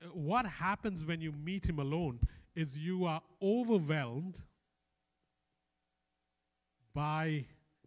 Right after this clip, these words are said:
him and you are ruined by the weight of his glory, by the weight of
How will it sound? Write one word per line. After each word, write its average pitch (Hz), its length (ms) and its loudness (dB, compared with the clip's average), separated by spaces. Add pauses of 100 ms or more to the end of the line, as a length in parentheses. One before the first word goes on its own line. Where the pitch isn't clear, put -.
(120)
him 151 360 -6 (460)
and 165 220 -4
you 170 180 4
are 165 140 4
ruined 160 760 2 (1600)
by 147 240 0
the 147 100 2
weight 151 480 2 (120)
of 147 200 0
his 117 160 -4
glory, 120 440 -4 (880)
by 135 200 -4
the 131 100 -4
weight 135 480 -4 (1000)
of 135 360 -6